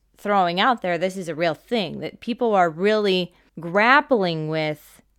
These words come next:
their identities and who they are and what that means and, and what goes in this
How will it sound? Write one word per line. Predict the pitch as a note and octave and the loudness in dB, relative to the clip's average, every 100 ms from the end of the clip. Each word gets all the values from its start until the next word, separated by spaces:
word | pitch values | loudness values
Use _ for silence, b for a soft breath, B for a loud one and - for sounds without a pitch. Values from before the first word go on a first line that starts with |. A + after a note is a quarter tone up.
| _ _ | _ _
their | E3+ E3+ F#3 F3 | -6 0 2 2
identities | F#3 F3+ F3+ F#3+ D#3 D3+ D3+ | 0 0 -2 -2 -4 -6 -6
and | D#3 | -8
who | D3+ G3+ | -6 -2
they | F#3 | 0
are | E3 F3 E3 | 2 2 2
and | D#3 | 0
what | E3+ | -2
that | F3 E3 | -2 -6
means | E3 G3 F#3+ D#3+ | -2 -2 -2 -2
and, | E3 D#3+ | -6 -6
and | E3 E3 | -6 -6
what | D#3 G3+ A#3+ F3 | -2 -2 -2 -2
goes | F#3 F#3+ F#3+ F3 | 2 2 2 -2
in | - G3 F#3 | -8 -6 -4
this | F3 - | -6 -8